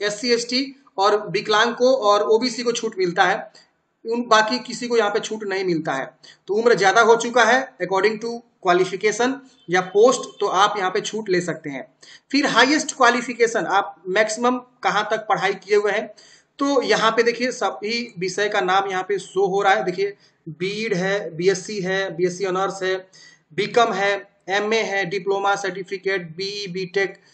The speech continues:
जो भी आपने किया हुआ है आप उसको choose करेंगे अपने according। फिर details of qualification, मतलब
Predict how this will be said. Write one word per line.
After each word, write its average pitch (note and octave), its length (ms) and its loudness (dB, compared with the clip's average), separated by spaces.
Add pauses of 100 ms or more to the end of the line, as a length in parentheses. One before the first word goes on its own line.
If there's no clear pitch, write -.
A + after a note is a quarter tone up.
(220)
जो A#3+ 140 0
भी C4+ 120 2
आपने A#3 300 4
किया A3+ 260 2
हुआ A3+ 180 4
है A3+ 180 2
आप G3+ 260 2
उसको G#3 240 -2
choose G3+ 300 -8
करेंगे E3+ 520 0 (380)
अपने F3+ 280 0
according। D#3+ 300 0 (380)
फिर C4+ 160 2
details C4 460 2
of A#3 240 4 (180)
qualification, G#3+ 760 0
मतलब G#3 440 -2